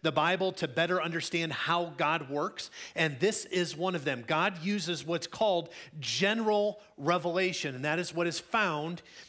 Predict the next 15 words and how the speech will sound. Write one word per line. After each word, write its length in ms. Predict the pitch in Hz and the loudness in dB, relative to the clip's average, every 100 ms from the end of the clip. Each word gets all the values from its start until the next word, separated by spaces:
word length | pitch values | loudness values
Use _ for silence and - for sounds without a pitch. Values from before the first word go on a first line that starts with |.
| _ 160 | _ 0
in 240 | 156 160 | 0 -2
creation. 720 | - - 190 202 208 - 147 | -6 -2 0 0 0 -2 0
That 200 | 151 175 | 2 4
is 220 | 180 170 - - | 2 0 -6 -6
a, 220 | 170 151 | 0 2
a 160 | 156 160 | 4 0
revelation 1000 | 147 151 180 220 220 208 180 - 196 185 | 2 2 2 2 0 0 0 -2 -2 0
that 180 | 170 160 | 0 0
is 180 | 151 - | -2 0
open 360 | 185 190 190 180 | 0 2 -2 -4
for 340 | - 165 160 - | -2 -2 -2 0
every 540 | 196 240 247 254 262 | 2 2 -2 -2 0
single 640 | - - 247 233 208 220 214 | 0 -2 0 0 0 0 0
person 600 | - 233 226 - 175 147 | -2 0 0 0 -2 0
that's 260 | 151 147 | -2 -2